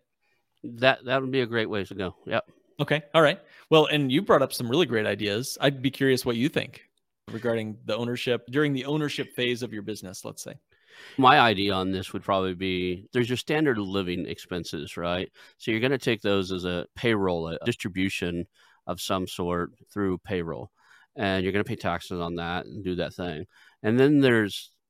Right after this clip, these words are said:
Speaker 1: above and beyond, right? And the problem most of us have, and I've, I'm guilty of this in the past, I'm not s-, pretty much now, if you see the stairs behind me, we live in a tiny home. We're not minimalist to the extent,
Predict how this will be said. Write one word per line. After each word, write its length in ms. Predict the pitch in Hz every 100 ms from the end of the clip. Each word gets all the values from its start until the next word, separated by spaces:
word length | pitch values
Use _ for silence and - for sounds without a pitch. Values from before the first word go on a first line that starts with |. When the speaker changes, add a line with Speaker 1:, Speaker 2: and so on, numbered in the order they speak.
| _
Speaker 1:
above 360 | 127 123 127 123
and 120 | 107
beyond, 560 | 95 92 92 76 65 - _ -
right? 380 | 95 95 76
And 160 | 107 113
the 60 | 120
problem 360 | 151 180 120
most 300 | 101 113 -
of 100 | 95
us 160 | 85 -
have, 260 | 85 85
and 100 | 98
I've, 160 | 98 104 -
I'm 240 | 101 117 -
guilty 260 | 107 104 87
of 60 |
this 200 | 87 90
in 60 | 87
the 80 | 78
past, 340 | 90 85 -
I'm 100 | 85
not 100 | 95
s-, 180 | 85 - - - - -
pretty 200 | - 185
much 220 | 139 117 -
now, 140 | 101
if 80 | 95
you 60 | 95
see 120 | 139
the 100 | 107
stairs 240 | - 101
behind 220 | 92 87 90
me, 100 | 87
we 80 | 127
live 140 | 139
in 60 | 107
a 60 |
tiny 320 | - 95 87
home. 240 | 87 85 82
We're 100 | 95
not 80 | 101
minimalist 560 | 113 120 123 120 -
to 80 | 117
the 100 | -
extent, 440 | 98 - 110 110